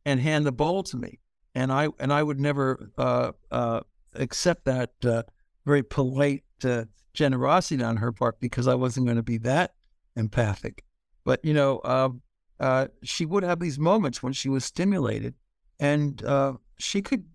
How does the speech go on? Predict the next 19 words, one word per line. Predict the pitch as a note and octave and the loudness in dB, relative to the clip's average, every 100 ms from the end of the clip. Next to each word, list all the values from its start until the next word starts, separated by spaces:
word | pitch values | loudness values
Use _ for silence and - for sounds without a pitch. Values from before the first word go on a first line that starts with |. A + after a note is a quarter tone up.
| - | -8
respond | D#3+ - - D#3+ D#3+ | -4 -4 0 2 2
to | D3+ | -2
poetry | - F#3+ F#3 - B2 | -2 0 0 0 -4
too. | - C3 | 0 0
She | - D3+ | 0 -2
was | C3+ | -2
from | C3+ A#2+ | 0 -2
Sheffield, | - C#3 - C3 A#2 | 2 2 2 0 2
England, | B2+ D3+ A#2+ G#2+ - _ _ _ | 2 0 0 -2 -8 _ _ _
so | - - C3+ | -12 0 0
she | C3 - | 0 0
liked | D#3+ D3+ C3+ | 4 4 4
some | D#3 C3+ | -2 -2
of | B2+ | -2
the | |
great | B2 B2+ B2+ - | -2 2 0 0
Oxford | A2+ B2 - B2 G#2+ | -2 -2 -2 -4 -2
poets, | B2 A2+ B2+ - | 0 0 -2 -6
and | B2+ A#2 | -6 -6